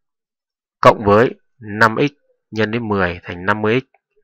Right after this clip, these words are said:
Sau khi nhân hạng tử thứ nhất xong,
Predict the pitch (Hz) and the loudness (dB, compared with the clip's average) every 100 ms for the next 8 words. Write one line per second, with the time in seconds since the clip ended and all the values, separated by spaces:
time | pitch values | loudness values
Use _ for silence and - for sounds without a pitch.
0 | _ _ _ _ _ _ - - 117 107 | _ _ _ _ _ _ -8 2 4 6
1 | 120 113 110 113 - 87 110 135 - 117 | 4 2 0 -2 -4 -6 -2 -2 0 2
2 | 104 | 4